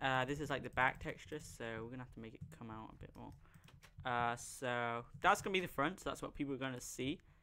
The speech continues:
And then if we grab some, oh, we have a sign for some reason. I don't know why my s-, oh, sticking Steve's skin. Uh, we can do Trollcast H D's steak.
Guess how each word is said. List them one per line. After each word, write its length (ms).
And 120
then 120
if 80
we 80
grab 340
some, 200
oh, 120
we 120
have 100
a 40
sign 280
for 60
some 120
reason. 180
I 60
don't 80
know 40
why 80
my 80
s-, 160
oh, 40
sticking 320
Steve's 340
skin. 160
Uh, 320
we 60
can 140
do 200
Trollcast 1400
H 320
D's 640
steak. 800